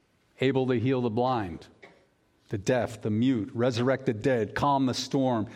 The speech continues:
heal the lame, the leopard, the man with the withered hand, the demon-possessed. The list goes on and on. And the Gospels are a, a cacophony, so to speak, of truths to tell us that he is sufficient in all things,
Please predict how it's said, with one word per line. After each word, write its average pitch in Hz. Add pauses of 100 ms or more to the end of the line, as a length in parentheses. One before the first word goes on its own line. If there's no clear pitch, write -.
(160)
heal 165
the 139
lame, 127
the 117
leopard, 143
the 123
man 151
with 135
the 139
withered 135
hand, 127
the 117
demon-possessed. 139 (240)
The 139
list 180
goes 151
on 160
and 147
on. 147 (220)
And 151
the 143
Gospels 185
are 151
a, 143 (360)
a -
cacophony, 170
so 131
to 120
speak, 120 (360)
of 139 (220)
truths - (180)
to 165
tell 214
us -
that 160
he 196
is 180
sufficient 226 (160)
in 170
all 247
things, 175